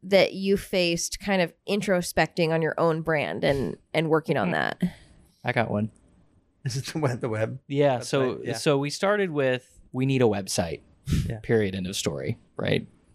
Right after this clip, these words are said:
Speaker 2: We're a creative company without a website. Like, what?
Speaker 1: Mm-hmm.
Speaker 2: So we said, "Okay, well, let's, let's hop on the website and start going." We have a logo,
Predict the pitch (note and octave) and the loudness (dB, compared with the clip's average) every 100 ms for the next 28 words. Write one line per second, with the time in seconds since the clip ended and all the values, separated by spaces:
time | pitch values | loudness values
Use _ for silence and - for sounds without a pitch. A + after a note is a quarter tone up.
0 | _ A#2+ A#2 - A#2+ A2+ A2+ A2 G#2 G2+ | _ -2 0 2 0 2 0 0 0 -4
1 | G2 F#2+ - - - C2+ D#2+ - - _ | -4 -6 -4 -4 -4 -2 -2 -4 -16 _
2 | - - _ G#2+ B2 - - _ - G#3 | -20 -20 _ 0 0 0 -10 _ -4 0
3 | F#3 F3 G3+ G#3+ - - _ - D3 C3 | 2 2 0 -4 -16 -20 _ -6 0 2
4 | B2+ B2 A#2 A#2 - _ _ - _ _ | 2 2 0 -4 -10 _ _ -20 _ _
5 | _ B2+ A#2 A#2 A#2+ G3+ D#3+ A2+ G#2+ - | _ -4 0 2 2 2 0 0 0 -4
6 | - G#2+ - A2+ A2 - D#3+ A#2 A#2 - | -6 -4 -2 -2 0 -2 0 -2 -2 -4
7 | A2+ B2 D3+ A2+ A2 A2+ A#2+ A#2 - _ | -2 0 2 2 0 0 2 2 0 _
8 | _ A#2 A2 F#2+ G#2 B2 F#3+ | _ 0 2 0 0 0 0